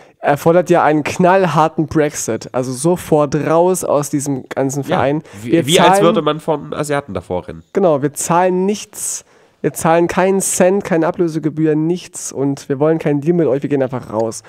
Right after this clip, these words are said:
Speaker 1: Aber das geht nicht, das ist echt, äh, das ist Vertragsbruch, das ist kompliziert und eigentlich das ganze Parlament steht gegen ihn, also außer seine eigene Partei, aber sonst, ähm, wird er damit nicht durchkommen und er rennt wohl, äh, mit, mit voller Geschwindigkeit irgendwie vor eine Wand, die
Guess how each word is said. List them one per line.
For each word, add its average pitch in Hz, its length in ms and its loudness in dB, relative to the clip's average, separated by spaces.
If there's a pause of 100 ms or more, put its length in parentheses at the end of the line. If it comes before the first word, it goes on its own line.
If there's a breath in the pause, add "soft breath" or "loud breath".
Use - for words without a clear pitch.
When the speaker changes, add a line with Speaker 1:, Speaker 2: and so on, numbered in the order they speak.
(460 loud breath)
Speaker 1:
Aber 127 140 -2
das 160 220 -6
geht 208 280 -6
nicht, 117 140 -6
das 123 120 -10
ist 135 180 -14
echt, - 240 -6
äh, 143 160 -2
das 147 160 -2
ist 156 140 -10
Vertragsbruch, 165 760 -2
das 143 160 -12
ist 139 160 -12
kompliziert 147 640 -4 (540 loud breath)
und 156 580 0
eigentlich 165 320 0
das - 220 -6
ganze 170 340 0
Parlament 156 420 2
steht - 200 -4 (260)
gegen 143 280 -2
ihn, 123 280 -4
also 120 220 -4
außer 139 180 -2
seine 139 280 0
eigene 135 220 -2
Partei, 135 400 -4
aber 110 180 -6
sonst, 135 360 -8 (480 soft breath)
ähm, 139 500 -2
wird 151 120 -2
er 151 80 0
damit 147 240 -2
nicht - 160 -6
durchkommen 151 420 -2
und 139 80 0
er 135 140 0
rennt 156 220 -2
wohl, 156 280 4 (720)
äh, 139 200 2
mit, 143 340 0
mit 147 140 -2
voller 160 180 0
Geschwindigkeit 151 540 -2
irgendwie 143 180 -2
vor 147 140 -2
eine 139 100 0
Wand, 139 400 -2
die 131 240 -2